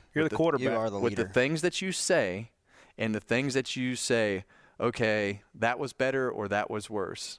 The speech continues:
Speaker 2: And I always tell Keelan this, it's better to say, "I don't know," because when you say, "That was better," then all of a sudden it's gonna be one step further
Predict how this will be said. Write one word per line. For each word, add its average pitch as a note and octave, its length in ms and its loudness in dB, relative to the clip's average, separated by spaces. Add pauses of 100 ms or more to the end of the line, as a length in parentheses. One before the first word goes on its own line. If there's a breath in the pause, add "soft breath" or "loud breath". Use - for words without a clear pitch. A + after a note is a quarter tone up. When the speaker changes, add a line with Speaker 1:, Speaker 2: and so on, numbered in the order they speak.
(140)
Speaker 2:
And G2+ 120 -4
I G#2 60 -2
always A2+ 200 0
tell A2+ 160 -2
Keelan A#2 300 -6
this, F#2+ 280 -8 (100)
it's - 140 -12
better A#2+ 200 0
to C3 80 0
say, A2 180 2
"I F#2+ 140 2
don't B2+ 200 -2
know," G2+ 320 0 (340 soft breath)
because G#2+ 260 0
when G#2+ 120 0
you B2+ 120 0
say, G#2 500 0 (560 soft breath)
"That A#2 180 2
was A#2+ 120 -6
better," A2+ 440 2 (120)
then G#2+ 240 -4
all G#2+ 80 4
of G#2+ 60 0
a G#2 60 0
sudden G#2+ 300 0
it's F#2+ 140 -4
gonna G2+ 160 -2
be F#2 120 -4
one G2 240 -2
step - 280 -2
further F2+ 380 -4